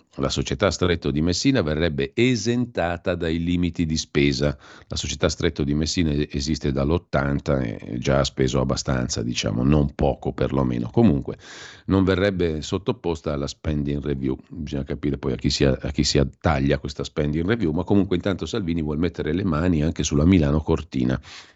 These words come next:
C'ha una fame della miseria il Salvini, secondo il Fatto Quotidiano. Mentre sempre dalla prima pagina del Fatto, in taglio alto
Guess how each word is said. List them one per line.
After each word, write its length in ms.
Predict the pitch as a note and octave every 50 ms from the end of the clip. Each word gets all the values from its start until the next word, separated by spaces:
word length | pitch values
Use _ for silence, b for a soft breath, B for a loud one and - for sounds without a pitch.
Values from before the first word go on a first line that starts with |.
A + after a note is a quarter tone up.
| B B B _ _
C'ha 220 | - - - A2
una 160 | G2 F2+ D#2+ D2+
fame 260 | - G#2 G2+ F#2+ F2+
della 200 | D#2+ E2+ D#2 D#2+
miseria 440 | D#2+ D#2+ D#2 E2 F#2 D#2 D2 C#2+ C#2+
il 60 | C#2+
Salvini, 460 | - - D2+ C#2+ C2+ D2 D2+ C#2+ C#2+
secondo 440 | C#2+ - C#2+ C2+ D#2 D2+ C#2+ C#2 C#2
il 60 | C2+
Fatto 400 | - - D#2 D2 - - D2+ C2+
Quotidiano. 600 | C#2 C#2+ C2 - D2 C#2+ C#2 C#2+ C2 B1+ C#2 C#2+ B B B B B B B B B B B B B B
Mentre 440 | - A2 A2+ A2 F#2+ F2+ - D#2 D2+
sempre 380 | D2 - A#2 A2+ G#2+ G2+ - G2
dalla 260 | F2+ F2 F2 F2+ F2
prima 280 | - - G#2 F#2+ G2 F2
pagina 480 | - - F2 E2 D2 D#2+ D#2 D2+ D#2 D#2
del 160 | F2+ F#2 F#2 -
Fatto, 320 | - D#2 D2 - - D#2
in 120 | C#2+ C#2
taglio 340 | - D#2 D2+ E2 F#2 G2+ G2+
alto 540 | E2 D2+ D2+ D2+ D2+ - - G2+ F#2+ F#2+